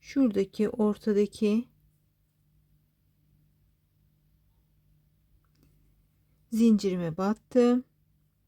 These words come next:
Buradaki ilk baştaki zincirimin tepesine battım.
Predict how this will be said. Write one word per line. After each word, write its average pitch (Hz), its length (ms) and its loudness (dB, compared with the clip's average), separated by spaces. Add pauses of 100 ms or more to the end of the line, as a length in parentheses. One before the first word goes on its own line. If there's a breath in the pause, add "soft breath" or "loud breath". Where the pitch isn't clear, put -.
(140)
Buradaki 220 760 2 (680)
ilk 226 240 -2
baştaki 196 540 -4
zincirimin 185 580 -2
tepesine 202 680 -4
battım. 254 680 0